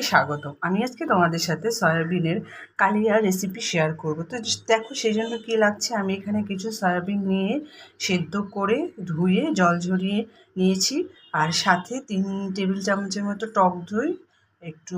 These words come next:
হলুদের গুঁড়ো আর শুকনো লঙ্কার গুঁড়ো মিশিয়ে নিয়েছি। আর এখানে আমি একটা পেস্ট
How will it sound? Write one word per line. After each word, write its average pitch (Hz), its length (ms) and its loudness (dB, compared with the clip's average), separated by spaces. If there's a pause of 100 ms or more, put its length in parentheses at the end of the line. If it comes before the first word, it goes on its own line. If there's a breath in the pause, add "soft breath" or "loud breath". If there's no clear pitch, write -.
(120)
হলুদের 185 440 2 (360)
গুঁড়ো 208 240 2 (240)
আর 160 100 6 (100)
শুকনো 196 360 -2
লঙ্কার 180 400 4
গুঁড়ো 220 180 4 (340 loud breath)
মিশিয়ে 180 300 2
নিয়েছি। 156 380 0 (680)
আর 170 180 -2 (180)
এখানে 285 260 4 (100)
আমি 262 200 6
একটা 240 160 6 (120)
পেস্ট 254 260 6